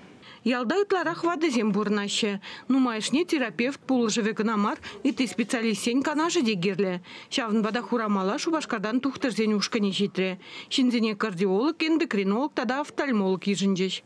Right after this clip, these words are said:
Кашнин батне выдырытла пациент ширн майльгерне.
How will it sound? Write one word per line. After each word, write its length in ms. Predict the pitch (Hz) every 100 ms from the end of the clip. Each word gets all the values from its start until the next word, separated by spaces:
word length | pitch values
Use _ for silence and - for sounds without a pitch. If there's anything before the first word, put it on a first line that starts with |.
| - - -
Кашнин 400 | - 247 254 220
батне 320 | 202 202 311
выдырытла 520 | 330 330 320 247 226
пациент 440 | 214 277 294 320 349
ширн 260 | 311 226
майльгерне. 720 | 202 190 190 180 170 190 185